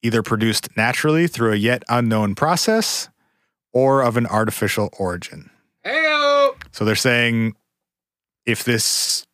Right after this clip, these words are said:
Speaker 1: thing we just described for the last six pages is accurate.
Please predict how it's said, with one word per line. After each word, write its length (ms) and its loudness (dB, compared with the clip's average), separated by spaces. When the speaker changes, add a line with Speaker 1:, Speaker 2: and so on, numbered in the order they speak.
Speaker 1:
thing 260 0
we 80 4
just 220 -2
described 500 0
for 100 0
the 80 2
last 320 0
six 200 -2
pages 600 0
is 160 -2
accurate. 520 2